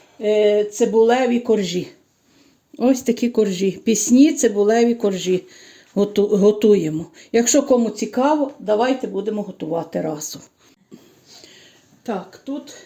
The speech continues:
я, у мене вариться горох. І я залила, я залила, от що я робила з гороху. Горох можна мочити, е, з тим, на ніч.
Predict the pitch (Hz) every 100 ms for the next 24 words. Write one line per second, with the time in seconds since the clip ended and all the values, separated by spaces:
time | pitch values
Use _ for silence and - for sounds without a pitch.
0 | - 220 240 247 247 _ _ _ _ _
1 | _ _ 208 220 247 262 240 220 247 262
2 | - 254 226 - - 220 214 214 208 220
3 | 240 - _ _ _ - _ _ _ _
4 | _ _ _ _ _ 240 247 269 - _
5 | _ _ _ _ _ _ _ _ _ _
6 | _ _ _ _ _ _ _ _ _ 226
7 | 240 233 226 214 226 226 220 214 240 269
8 | 254 247 254 247 247 - 233 226 220 214
9 | 208 185 185 175 170 160 175 226 254 247
10 | 247 220 226 208 - 240 240 240 262 269
11 | _ _ - 269 _ 208 208 208 208 208
12 | 208 208 208 202 - - 202 185 - _
13 | _ _ _ _ _ _ _ - 233 240
14 | 247 208 - -